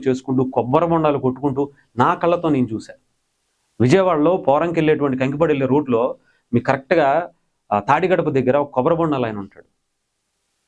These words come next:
అతని దగ్గరికి వెళ్ళి నేను పబ్లిక్ బయట తీసుకున్నా. "అన్న, ఏం చదువుకున్నావు?" అన్న అంటే, "డిగ్రీ చదివానన్న." "మరి ఏంటన్నా ఇలా చేస్తున్నావు?" అంటే, "ఏం చేయనన్నా, మా నాన్నకి బాలేదు, మా నాన్న చూసుకోవడానికి ఎవరు లేరు,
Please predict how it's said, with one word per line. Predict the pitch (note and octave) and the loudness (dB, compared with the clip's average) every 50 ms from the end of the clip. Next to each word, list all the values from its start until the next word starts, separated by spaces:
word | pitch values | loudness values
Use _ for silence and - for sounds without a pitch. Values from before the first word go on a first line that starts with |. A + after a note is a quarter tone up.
| _ _ _ _ _ _ | _ _ _ _ _ _
అతని | - - - A#2 A2+ | -4 -2 0 2 2
దగ్గరికి | C3 C#3+ F#3+ F3 F3+ | 2 2 2 0 2
వెళ్ళి | F3 E3+ D#3 | 2 2 2
నేను | D3 C3+ | 2 2
పబ్లిక్ | B2+ B2+ D3+ F#3 D#3 | 0 0 0 -2 0
బయట | D3+ D#3+ C#3+ C3 | 0 0 0 0
తీసుకున్నా. | A#2+ A#2 A2 - - A2+ G2+ F#2 - _ _ _ _ _ _ _ _ | -2 -4 -4 -6 -8 -10 -10 -10 -12 _ _ _ _ _ _ _ _
"అన్న, | - C3 C#3+ | 0 2 2
ఏం | C3+ B2 C3+ C#3+ | 4 2 4 4
చదువుకున్నావు?" | D3 C#3+ C#3 B2 B2+ A#2+ A2+ A2 | 2 2 2 0 0 0 0 -2
అన్న | G#2 G#2 G2+ | -2 -2 -4
అంటే, | G2 G2 - A#2+ | -4 -2 -4 -2
"డిగ్రీ | A#2 G#2 G2+ G#2+ G#2+ A2+ | -2 -2 -2 -2 -2 -2
చదివానన్న." | A2+ A2+ G2 F#2+ F#2+ F2+ - _ _ _ _ _ _ _ _ _ _ _ _ _ _ _ _ - | -2 -2 -4 -6 -10 -16 -20 _ _ _ _ _ _ _ _ _ _ _ _ _ _ _ _ 0
"మరి | A#2+ A#2+ | 0 2
ఏంటన్నా | C3 D3 C#3+ C#3 C#3 C3 | 2 2 2 2 2 2
ఇలా | B2+ B2 | 2 2
చేస్తున్నావు?" | A#2 A#2 G#2+ - - - G2 F#2+ | 0 -2 -2 -4 -6 -8 -8 -6
అంటే, | F#2 - | -6 -4
"ఏం | G2+ G2 G2+ G#2 | 0 2 2 2
చేయనన్నా, | G#2+ A#2 A#2+ A#2+ B2 A#2+ A#2+ A#2 A2+ - _ _ _ _ _ _ _ _ - | 2 2 2 2 2 2 0 -2 -4 -8 _ _ _ _ _ _ _ _ 0
మా | A2 | 0
నాన్నకి | G#2 G2+ G#2 A#2+ C#3 C#3 | 2 2 2 2 2 2
బాలేదు, | C#3 A#2+ A2 A2+ B2+ C3 B2 G2 F2 - - - _ _ _ _ _ _ _ _ _ _ _ _ _ _ _ _ _ _ _ _ _ _ _ _ - | 2 2 2 2 2 0 0 -2 -6 -10 -14 -20 _ _ _ _ _ _ _ _ _ _ _ _ _ _ _ _ _ _ _ _ _ _ _ _ 0
మా | A2+ | 0
నాన్న | G#2+ G#2 A2+ C3+ D3+ | 2 2 2 2 2
చూసుకోవడానికి | D3 D3+ C3+ C3 - C3+ D3 C#3+ C#3+ C3 | 2 2 2 2 2 0 2 2 2 2
ఎవరు | A#2+ C3 B2 | 2 2 2
లేరు, | A#2+ B2 B2+ C3+ B2+ | 2 2 2 2 0